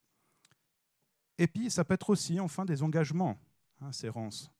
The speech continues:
Ça peut être aussi, euh, la famille, une organisation dans laquelle je travaille, ou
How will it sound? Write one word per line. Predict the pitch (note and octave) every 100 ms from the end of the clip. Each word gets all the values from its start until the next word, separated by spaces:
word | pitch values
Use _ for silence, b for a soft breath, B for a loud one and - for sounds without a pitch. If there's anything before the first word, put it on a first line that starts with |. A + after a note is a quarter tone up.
| _ b b b
Ça | -
peut | -
être | D#3 -
aussi, | C#3 - D3 C#3
euh, | A#2 G#2+ -
la | -
famille, | B2 C#3 F3+ F#3 F3+ D#3+ _ _ _ _ _ _ _
une | A#2
organisation | D3 D#3+ D#3 D#3 - D#3
dans | C#3+
laquelle | B2+ C#3+
je | B2
travaille, | B2+ D#3+ F3 F#3+ F3+ E3+
ou | B2 A#2